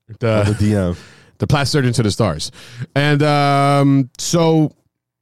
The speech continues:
Speaker 1: let's go back and do a little bit of a repeat and retreat. As we said on this episode, we're gonna be doing different, uh, segments. Um, and once again, remember, if you wanna win this trophy, uh, go check it out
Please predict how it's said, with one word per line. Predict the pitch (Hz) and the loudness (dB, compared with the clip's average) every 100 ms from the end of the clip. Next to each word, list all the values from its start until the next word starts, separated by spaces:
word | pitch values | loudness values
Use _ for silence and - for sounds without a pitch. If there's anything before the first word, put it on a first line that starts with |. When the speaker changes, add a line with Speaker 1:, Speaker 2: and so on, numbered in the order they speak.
| _ _ _ _ | _ _ _ _
Speaker 1:
let's | 196 208 | -4 0
go | 285 | 0
back | 311 240 | 0 0
and | |
do | 226 | 2
a | 220 | 2
little | 202 | 2
bit | 190 | 2
of | 160 | 2
a | |
repeat | 156 - 170 - | 0 -2 -6 -4
and | 151 | -2
retreat. | 147 - 143 139 | 0 0 0 2
As | 120 | 2
we | 143 | 2
said | 139 | 2
on | 123 | 0
this | 127 - | -2 -4
episode, | 120 120 120 | -6 -2 -2
we're | 107 | 0
gonna | 107 110 | -2 -2
be | 107 | -2
doing | 101 110 107 | 0 0 0
different, | 107 101 92 | -2 -4 -6
uh, | 92 87 | -6 -6
segments. | - - 123 98 101 110 - - - | -6 -2 -2 -2 -6 -6 -10 -10 -12
Um, | 85 76 65 50 - _ _ _ _ _ - | -12 -10 -12 -16 -20 _ _ _ _ _ -4
and | 165 | 0
once | 196 170 | 0 0
again, | 185 | 0
remember, | 180 170 | 0 2
if | 147 | 2
you | 165 | 2
wanna | 185 170 | 2 0
win | 151 185 165 | 0 0 2
this | 160 147 | 2 0
trophy, | - 175 175 127 113 | -2 -2 0 0 0
uh, | 113 | 0
go | 110 120 | 2 0
check | 123 123 | 0 -2
it | 120 | 0
out | 120 | -2